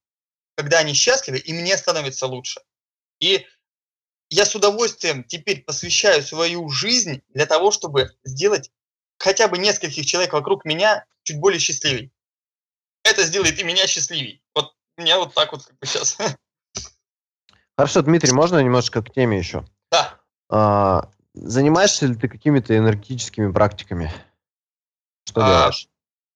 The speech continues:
Speaker 1: ну, я не знаю, как их назвать даже, э, и назвать ли их там эн-, энергетические практиками, типа. У меня есть, э, любимые асаны для, ну, как бы в йоге, которые я практикую.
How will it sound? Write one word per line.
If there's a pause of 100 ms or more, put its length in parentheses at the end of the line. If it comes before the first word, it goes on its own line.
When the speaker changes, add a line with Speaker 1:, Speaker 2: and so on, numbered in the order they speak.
(880)
Speaker 1:
ну, (100)
я
не
знаю,
как
их
назвать
даже,
э,
и
назвать
ли
их (200)
там
эн-,
энергетические
практиками,
типа.
У
меня
есть,
э, (1600)
любимые
асаны
для,
ну,
как
бы
в
йоге,
которые
я
практикую.